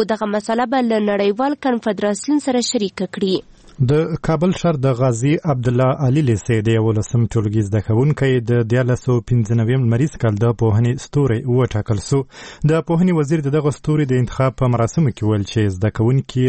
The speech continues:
Speaker 2: له ستونزو او کمیو سره سره په دغو سیالیو کې ګډون کوي. د پوهنې ستوري د خپلې بریا راز ډېره مطالعه وښوده. سباوون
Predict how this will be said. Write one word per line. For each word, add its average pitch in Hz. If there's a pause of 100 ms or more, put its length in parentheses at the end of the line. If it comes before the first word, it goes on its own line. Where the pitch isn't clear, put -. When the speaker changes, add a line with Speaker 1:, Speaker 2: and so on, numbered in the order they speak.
(100)
Speaker 2:
له 110
ستونزو 131
او - (140)
کمیو 113
سره 131
سره 123
په 110
دغو 117 (140)
سیالیو 113
کې 120
ګډون 104
کوي. 113 (540)
د 156
پوهنې 165 (160)
ستوري 165
د -
خپلې 131
بریا 110
راز 135
ډېره 110 (220)
مطالعه 113
وښوده. 107 (460)
سباوون 147